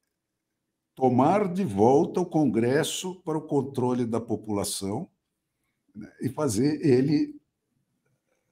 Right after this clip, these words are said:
voltar a, a, a ele exercer os seus poderes constitucionais,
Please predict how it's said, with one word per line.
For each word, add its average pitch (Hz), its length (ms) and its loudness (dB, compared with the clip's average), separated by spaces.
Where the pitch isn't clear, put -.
voltar 135 600 4
a, 117 120 0
a, 113 140 2
a 110 340 2
ele 127 520 0
exercer 151 540 4
os 214 100 0
seus 180 160 0
poderes 165 360 2
constitucionais, 170 920 -4